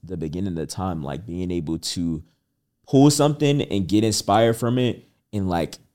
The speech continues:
know, like, "Oh, this is what element they use, this is what font they use," and I can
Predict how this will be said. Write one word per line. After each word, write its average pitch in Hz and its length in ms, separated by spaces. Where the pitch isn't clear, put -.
know, 110 300
like, 98 340
"Oh, 110 160
this 117 240
is 113 80
what 110 220
element 98 340
they 80 80
use, 80 280
this 104 160
is - 40
what 101 160
font - 300
they 87 80
use," 73 320
and 85 120
I 92 120
can 85 240